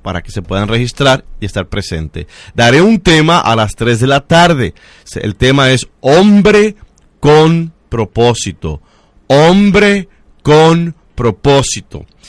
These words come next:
Y a las cuatro y media será la Santa Misa, y ahí estaré, estaremos,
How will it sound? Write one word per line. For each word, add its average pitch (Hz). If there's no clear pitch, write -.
Y 98
a 113
las 113
cuatro 151
y 175
media 151
será 117
la 117
Santa 123
Misa, 110
y 87
ahí 95
estaré, 113
estaremos, 110